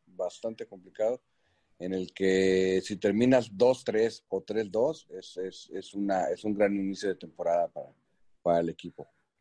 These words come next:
Cualquier cosa arriba de eso es, es, es crema, ¿verdad? O sea, ya, ya es, es muy, eh, optimista.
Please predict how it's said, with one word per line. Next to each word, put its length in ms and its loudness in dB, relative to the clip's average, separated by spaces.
Cualquier 360 4
cosa 260 2
arriba 280 2
de 100 2
eso 260 -2
es, 220 -6
es, 340 -10
es 220 -6
crema, 440 -2
¿verdad? 200 -4
O 40 -10
sea, 120 -8
ya, 300 -2
ya 220 0
es, 180 -6
es 340 -6
muy, 640 -6
eh, 880 -2
optimista. 800 4